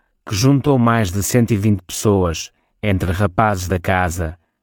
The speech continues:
antigos gaiatos, familiares e amigos, fortalecendo os laços comunitários que definem a obra.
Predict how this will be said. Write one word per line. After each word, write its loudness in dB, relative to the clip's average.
antigos 2
gaiatos, 0
familiares 2
e 2
amigos, 4
fortalecendo 2
os 0
laços 0
comunitários 2
que -12
definem 2
a 4
obra. -2